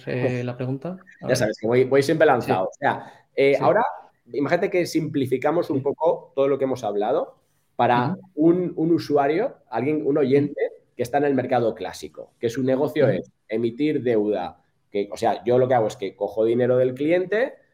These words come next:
Speaker 2: una parte la pongo en un cupón cero para recibir la garantía de capital a vencimiento y la otra la invierto en derivados. Y yo le debo al tío la pasta más el performance, ¿vale? Eso, ¿cómo
Speaker 1: Ujú.
Speaker 2: lo puedo llevar ahora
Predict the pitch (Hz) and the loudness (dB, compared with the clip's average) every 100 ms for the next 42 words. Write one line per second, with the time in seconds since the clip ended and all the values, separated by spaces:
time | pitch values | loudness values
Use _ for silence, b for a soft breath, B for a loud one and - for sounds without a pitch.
0 | _ 120 123 123 151 151 - 104 85 - | _ 0 2 2 4 2 0 -2 -2 -6
1 | 98 92 107 117 117 120 123 120 117 127 | -8 -4 -2 0 0 2 0 -2 -2 0
2 | 123 135 156 127 92 95 98 98 98 110 | -2 0 2 2 0 -4 -4 -6 -4 -4
3 | 113 113 113 117 120 117 120 120 127 131 | -2 -2 -2 -4 -4 -4 -6 -2 -2 0
4 | 135 160 175 190 185 208 269 - 120 127 | -2 0 0 0 -2 -2 -2 -2 0 0
5 | 147 135 123 139 143 143 110 101 92 82 | 0 -2 0 -2 -2 -4 -2 -4 -6 -8
6 | - - _ 110 120 113 120 107 101 - | -12 -20 _ 0 2 4 2 2 -2 -4
7 | 95 82 76 87 92 - 143 156 196 226 | -8 -8 -14 -8 -6 -2 -2 -2 -6 -6
8 | 285 _ 117 113 110 107 107 101 95 90 | -6 _ -6 -6 0 -2 0 -6 -4 -6
9 | 76 71 62 - _ - 135 196 - b | -6 -20 -20 -20 _ -6 -2 -2 -4 b
10 | b - 180 175 139 120 156 170 202 - | b 0 0 4 2 2 0 4 4 4
11 | 165 156 143 131 123 110 101 95 87 | 4 4 6 4 4 2 2 0 -6